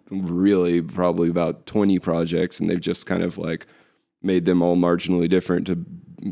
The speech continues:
to pad out the book. And we did a lot of those, but, like,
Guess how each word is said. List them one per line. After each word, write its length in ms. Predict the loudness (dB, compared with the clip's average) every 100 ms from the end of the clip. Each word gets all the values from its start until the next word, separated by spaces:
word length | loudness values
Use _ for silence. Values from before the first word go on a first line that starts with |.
| -6
to 100 | -6
pad 240 | 0 0 0
out 160 | -2
the 60 | 0
book. 260 | 0 2
And 200 | 4 4
we 100 | 4
did 140 | 4 4
a 60 |
lot 220 | 6 4 4
of 80 |
those, 320 | 4 4 2 2
but, 240 | 0 2
like, 320 | 2 2 0